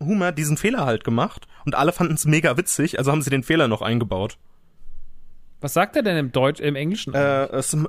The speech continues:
Speaker 1: smart. Und, äh, er vergisst dann das A mit zu buchstabieren, also S M R T.
Speaker 2: Ah, okay. Witzig. Ja, aber so macht's halt ja noch mal, macht den Sinn ja noch ein bisschen überspitzter.
Speaker 1: Genau. Also
Speaker 2: Die Überspitzen.
Speaker 1: die Überspitzen.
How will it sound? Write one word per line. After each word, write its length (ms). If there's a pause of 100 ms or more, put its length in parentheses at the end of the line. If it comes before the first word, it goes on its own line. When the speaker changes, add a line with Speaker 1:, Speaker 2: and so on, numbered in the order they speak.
Speaker 1:
smart. 520
Und, 200
äh, 220
er 80
vergisst 240
dann 100
das 140
A 240
mit 160
zu 140
buchstabieren, 420
also 160
S 180
M 180
R 200
T. 260 (1300)
Speaker 2:
Ah, 960
okay. 440 (1200)
Witzig. 720 (640)
Ja, 160
aber 160
so 100
macht's 260
halt 120
ja 80
noch 140
mal, 220
macht 200
den 120
Sinn 140
ja 80
noch 100
ein 80
bisschen 200
überspitzter. 640
Speaker 1:
Genau. 280 (420)
Also 180
Speaker 2:
Die 80
Überspitzen. 720 (580)
Speaker 1:
die 120 (100)
Überspitzen. 1080